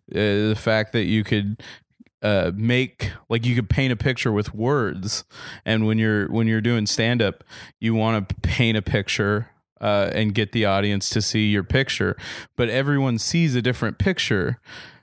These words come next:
Now, reading takes that a step further because you're reading it in your voice, you know? So it's unfiltered imagination. It's, uh, and when you, when you listen to audiobook, you have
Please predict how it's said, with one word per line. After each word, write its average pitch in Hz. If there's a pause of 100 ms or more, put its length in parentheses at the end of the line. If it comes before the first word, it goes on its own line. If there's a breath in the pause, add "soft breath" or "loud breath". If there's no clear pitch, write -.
(120 loud breath)
Now, 117
reading 127
takes 123
that 123
a 110
step 113
further 123
because 107
you're 113
reading 117
it 104
in 101
your 104
voice, 101
you 107
know? 98 (500 loud breath)
So 117
it's 107
unfiltered 113
imagination. 101 (460 loud breath)
It's, -
uh, 95 (220 loud breath)
and 110
when 110
you, 107
when 117
you 113
listen 110
to 101
audiobook, 101 (380 loud breath)
you 107
have 104